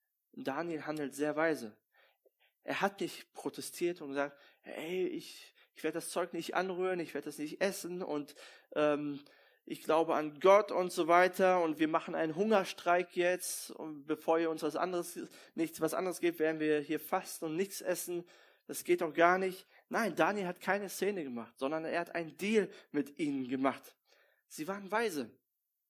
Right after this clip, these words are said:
Sie haben eine Alternative angeboten. Und im Endeffekt diente es dem Königreich von Babylon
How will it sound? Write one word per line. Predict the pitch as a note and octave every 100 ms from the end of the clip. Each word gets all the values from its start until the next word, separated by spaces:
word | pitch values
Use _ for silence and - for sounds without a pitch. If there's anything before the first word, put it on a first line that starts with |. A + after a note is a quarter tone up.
| - -
Sie | D3
haben | D3 D#3+
eine | E3+ -
Alternative | E3 E3 D#3+ - A#3 F#3+ C#3+
angeboten. | C3 A#2 A#2+ A#2+ A#2 A#2+ - -
Und | D#3 D3+
im | D#3 D#3
Endeffekt | C4 C4 E3+ - F3+ - - _
diente | - C3 G3+ C4+ -
es | - C#3+
dem | - C3
Königreich | - G3+ A3 B2 B2+ B2
von | - B2+
Babylon | B2 C3 C3+ C#3